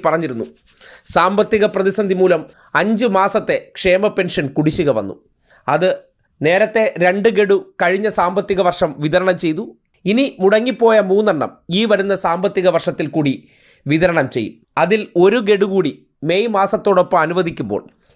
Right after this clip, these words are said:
ഇനി ബാക്കിയുള്ളത് വെറും രണ്ടേ രണ്ട് ഗഡു. ബാക്കിയുള്ള മാസങ്ങളിലെല്ലാം ക്ഷേമ പെൻഷൻ കൃത്യമായി കൊടുത്തു വരുന്നുണ്ട്. അങ്ങനെ കൊടുക്കുമെന്നറിയുമ്പോൾ ഇവിടെ മറുസൈഡിൽ സാമ്പത്തിക പ്രതിസന്ധിയാണ്,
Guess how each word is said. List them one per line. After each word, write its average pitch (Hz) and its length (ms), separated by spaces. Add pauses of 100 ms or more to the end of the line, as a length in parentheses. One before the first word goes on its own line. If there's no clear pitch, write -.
(100)
ഇനി 175 420
ബാക്കിയുള്ളത് 143 760 (180)
വെറും 139 400 (160)
രണ്ടേ 151 360
രണ്ട് 131 260
ഗഡു. 101 260 (300)
ബാക്കിയുള്ള 233 520
മാസങ്ങളിലെല്ലാം 208 840 (200)
ക്ഷേമ 196 280
പെൻഷൻ 185 500
കൃത്യമായി 175 480
കൊടുത്തു 143 340
വരുന്നുണ്ട്. 101 420 (340)
അങ്ങനെ 165 320
കൊടുക്കുമെന്നറിയുമ്പോൾ 180 1000 (300)
ഇവിടെ 190 320
മറുസൈഡിൽ 220 540
സാമ്പത്തിക 214 560
പ്രതിസന്ധിയാണ്, 220 760